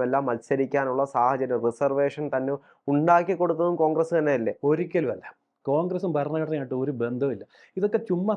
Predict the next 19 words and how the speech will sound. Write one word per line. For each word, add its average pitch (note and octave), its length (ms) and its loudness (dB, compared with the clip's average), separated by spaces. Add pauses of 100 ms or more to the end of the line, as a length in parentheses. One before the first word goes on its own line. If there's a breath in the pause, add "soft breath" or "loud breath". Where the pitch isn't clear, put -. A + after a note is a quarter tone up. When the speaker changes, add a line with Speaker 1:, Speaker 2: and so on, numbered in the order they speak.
(140)
Speaker 2:
തള്ളലാണ്. D3 600 0 (840)
ഇന്ത്യൻ G#3 320 4
ഭരണഘടന F#3+ 500 0
ഉണ്ടാക്കിയത് F#3 420 0
ഭരണഘടനാ F3+ 500 -2 (100)
നിർമ്മാണ D#3+ 260 -2 (120)
സഭയാണ്. E3 360 0 (160)
കോൺഗ്രസിന് F3+ 440 0
ഒരു E3+ 100 -4 (160)
ചുക്കും E3+ 380 2
അതിനകത്തില്ല. F3+ 420 -2 (640)
കാരണം E3+ 280 0 (120)
കോൺഗ്രസ് G3 440 2
ഉണ്ടായത് F3+ 360 2
പിന്നീടാണ്. D#3 520 0 (640)
ഭരണഘടനാ F#3+ 540 0
നിർമ്മാണ E3+ 300 -2 (100)
സഭയിലേക്ക് D#3+ 520 0
ജനങ്ങൾ D3+ 280 -2